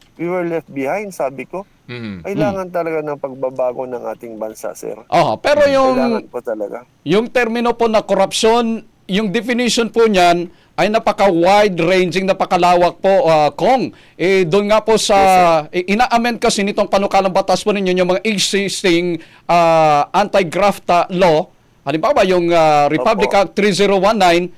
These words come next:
Speaker 3: eh, yung korupsyon doon, dinidefine na hindi lang yung tahasang pagnanakaw ng pera,
Speaker 2: Mm.
Speaker 3: yung panunuhol, yung bribery,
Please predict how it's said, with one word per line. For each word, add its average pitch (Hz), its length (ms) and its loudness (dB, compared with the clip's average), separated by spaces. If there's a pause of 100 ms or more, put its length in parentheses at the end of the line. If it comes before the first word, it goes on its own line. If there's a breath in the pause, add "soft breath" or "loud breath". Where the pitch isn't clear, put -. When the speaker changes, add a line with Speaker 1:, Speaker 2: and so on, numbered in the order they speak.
(220 soft breath)
Speaker 3:
eh, 233 260 -4
yung 240 80 -6
korupsyon 247 480 -2
doon, 233 160 2
dinidefine 208 540 0
na 208 100 2
hindi 208 320 -2
lang 262 240 0
yung 233 400 2
tahasang 208 480 2
pagnanakaw 185 640 2
ng 170 160 2
pera, 233 480 2
Speaker 2:
Mm. 117 320 -8
Speaker 3:
yung 214 160 2
panunuhol, 214 640 2
yung 170 160 2
bribery, 208 720 -2